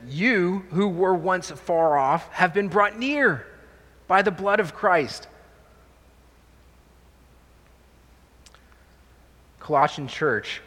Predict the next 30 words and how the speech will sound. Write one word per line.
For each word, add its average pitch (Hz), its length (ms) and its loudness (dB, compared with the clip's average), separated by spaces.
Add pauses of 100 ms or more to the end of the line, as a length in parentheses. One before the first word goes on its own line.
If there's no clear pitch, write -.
(140)
I 156 220 4
am 151 260 -2
now 147 400 0
able 151 500 -2
to 143 160 -4
discern 143 800 0 (1500)
the 123 80 -10
reminder 123 500 0
Paul 123 300 -2
is 110 160 -6
giving. 110 400 -8 (480)
This 120 180 -12
is 127 240 -12 (320)
my 123 140 -8
second 135 380 -4
point 139 180 -10
of 117 80 -10
emphasis. 147 500 -12 (760)
I 160 120 6
am 190 100 2
now 208 260 4
able 220 260 -2
to 208 120 -8
discern 220 560 2
between 214 400 0
the 202 120 4
old 202 360 2
and 220 120 4
the 220 60 4
new. 220 460 0